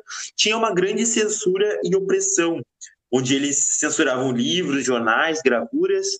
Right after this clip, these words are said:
e qualquer ameaça era presa,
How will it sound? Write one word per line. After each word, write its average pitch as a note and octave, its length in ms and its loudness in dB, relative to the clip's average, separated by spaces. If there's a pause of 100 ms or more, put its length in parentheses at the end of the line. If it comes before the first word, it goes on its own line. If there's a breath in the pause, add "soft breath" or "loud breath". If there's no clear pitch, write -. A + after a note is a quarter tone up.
(260)
e F#3 80 0
qualquer G#3 360 2
ameaça G3 680 0
era F3 300 0
presa, C#3+ 680 0